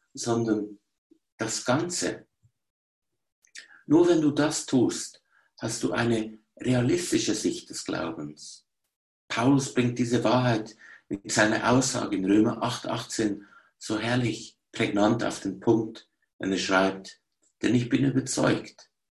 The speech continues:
dass die Leiden der jetzigen Zeit nicht ins Gewicht fallen gegenüber der Herrlichkeit, die an uns geoffenbart werden soll.“ Die Leiden der jetzigen Zeit, so schwer sie auch sein mögen,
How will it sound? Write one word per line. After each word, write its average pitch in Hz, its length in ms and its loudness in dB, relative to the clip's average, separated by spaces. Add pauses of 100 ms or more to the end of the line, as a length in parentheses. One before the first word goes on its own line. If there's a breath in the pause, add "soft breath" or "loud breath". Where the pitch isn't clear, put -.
(180)
dass - 220 0
die 110 140 6
Leiden 139 440 4
der - 100 -6
jetzigen 120 560 -4
Zeit - 600 -10 (720)
nicht 147 420 4
ins 147 240 0
Gewicht 135 380 0
fallen 90 340 -2
gegenüber 113 500 2
der 110 120 -2
Herrlichkeit, 135 920 0 (640 soft breath)
die 113 280 0
an 147 200 4
uns 131 480 6
geoffenbart 107 800 -2
werden 101 260 -4
soll.“ 80 320 -8 (960 loud breath)
Die 139 100 12
Leiden 170 360 4
der 143 80 0
jetzigen 160 520 0
Zeit, - 400 -4 (640 loud breath)
so 143 220 4
schwer 170 680 2
sie - 400 0
auch 156 260 2
sein 147 400 2
mögen, - 460 0